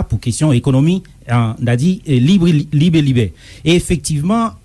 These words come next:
euh, lè n ap gade depi nan, e, preyambil, nan,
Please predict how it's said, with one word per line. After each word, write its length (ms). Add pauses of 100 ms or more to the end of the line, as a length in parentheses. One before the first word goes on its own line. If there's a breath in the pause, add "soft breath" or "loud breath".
euh, 400
lè 240
n 80
ap 80
gade 240
depi 760 (260)
nan, 540 (100)
e, 400 (240)
preyambil, 560
nan, 160